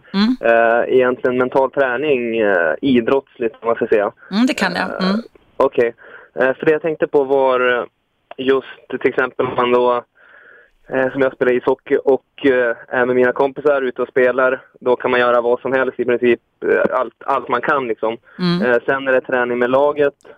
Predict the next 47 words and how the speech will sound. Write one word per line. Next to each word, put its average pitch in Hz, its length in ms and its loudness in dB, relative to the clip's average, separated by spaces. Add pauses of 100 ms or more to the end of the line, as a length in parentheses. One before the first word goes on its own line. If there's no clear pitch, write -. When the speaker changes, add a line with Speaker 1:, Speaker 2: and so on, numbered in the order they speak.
(200)
Speaker 2:
då 127 100 0
blir 127 140 0
man 123 120 -2
lite 123 200 -4
sämre, 127 320 0
kan 120 180 -2
ta 123 120 0 (100)
fram 131 340 -2 (400)
lite 127 240 2
mindre 139 380 -2
om 120 100 0
man 120 140 -2
egentligen 131 360 -4
klarar. 113 380 0 (100)
Och 123 80 -8
sen 127 220 0
är 127 80 0
det 123 60 -2
match, 139 320 -4 (640)
att - 140 -2
det 127 80 2
går 117 200 4
ännu 123 240 -2
lite 123 340 -2
sämre. 117 380 -2 (300)
Speaker 1:
Mm. 117 120 0
Speaker 2:
Eh, 82 800 -2
eller 135 120 0
inte 131 140 -4 (120)
sämre, 135 260 -4
men 123 100 -2
alltså 123 140 -4
man 127 120 0
kan 127 140 -4
ta 131 100 0
fram 127 340 -4 (200)
mindre 131 320 0
och 127 60 0
mindre, 143 280 -2
om 113 60 -2
man 120 100 -4
ska 131 100 -6
säga. 113 320 2
Speaker 1:
Ja, 190 300 0
jag 226 100 -4
fattar. 190 260 -2
Mm. 196 420 0